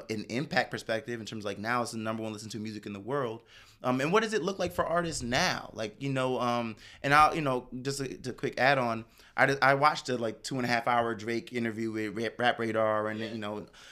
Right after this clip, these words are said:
Speaker 1: and he talks a lot about, you know, the difference in, like, how even male artists now, how, you know, you have, you know, dudes singing about the deepest,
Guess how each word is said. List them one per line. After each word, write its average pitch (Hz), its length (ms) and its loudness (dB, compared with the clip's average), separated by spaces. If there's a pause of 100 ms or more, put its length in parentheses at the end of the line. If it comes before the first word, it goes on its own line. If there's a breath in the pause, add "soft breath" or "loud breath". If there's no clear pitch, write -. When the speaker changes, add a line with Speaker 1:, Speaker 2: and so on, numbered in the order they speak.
(160 loud breath)
Speaker 1:
and 131 220 6
he 127 100 4
talks 139 260 4
a 143 40 -2
lot 131 180 4
about, 131 260 4
you 143 80 -2
know, 127 200 2
the 117 120 -2
difference 120 400 -4
in, 120 100 -2
like, 104 200 -2
how 117 240 -2
even 110 220 -2
male 139 200 2
artists 107 320 0
now, 104 280 -4
how, 107 320 -4 (340 loud breath)
you 120 120 -4
know, 117 60 0
you 120 200 0
have, 127 500 4 (180)
you 117 80 -6
know, 107 160 -6 (360 soft breath)
dudes 127 200 4
singing 131 180 0
about 117 160 4
the 107 60 -2
deepest, 120 920 0